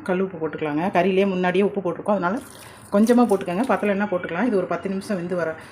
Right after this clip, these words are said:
கறியெல்லாம் வேகட்டும், அப்புறம் பார்க்கலாங்க. கறி நல்லா கால் மணி நேரம் வெந்துருச்சுங்க. இப்போ நம்ம வந்து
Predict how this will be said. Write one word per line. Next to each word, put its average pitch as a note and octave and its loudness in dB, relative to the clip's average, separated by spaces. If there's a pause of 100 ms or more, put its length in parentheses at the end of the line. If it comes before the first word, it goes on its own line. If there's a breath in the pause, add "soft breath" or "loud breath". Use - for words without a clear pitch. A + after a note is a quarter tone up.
(160 loud breath)
கறியெல்லாம் G3 4
வேகட்டும், F#3+ 0
அப்புறம் E3+ -2
பார்க்கலாங்க. D#3+ -2 (600)
கறி G#3+ 8
நல்லா A3+ 6
கால் G3 6
மணி G3+ 2
நேரம் G#3 4
வெந்துருச்சுங்க. G3+ -2 (120)
இப்போ F#3+ 2
நம்ம F#3 2
வந்து A3 4